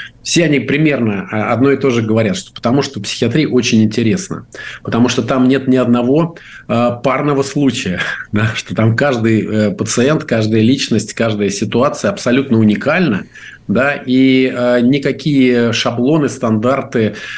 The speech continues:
э, нормы или еще что-то, да, ну, не приложишь, да. В этом смысле психиатрия, в отличие от других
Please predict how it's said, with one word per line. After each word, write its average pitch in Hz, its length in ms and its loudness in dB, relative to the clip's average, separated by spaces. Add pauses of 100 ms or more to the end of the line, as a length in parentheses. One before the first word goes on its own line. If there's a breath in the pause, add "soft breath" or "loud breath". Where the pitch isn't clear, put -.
(140 loud breath)
э, 113 420 2
нормы 113 1040 2
или 104 220 0
еще 107 340 2
что-то, 135 360 -2
да, 127 300 0
ну, 123 340 2
не 120 420 2
приложишь, 117 720 0
да. 120 320 2
В 101 380 0
этом 139 200 0
смысле 127 380 0
психиатрия, 127 520 0
в 139 40 2
отличие 120 360 -2
от - 60 -2
других 117 440 0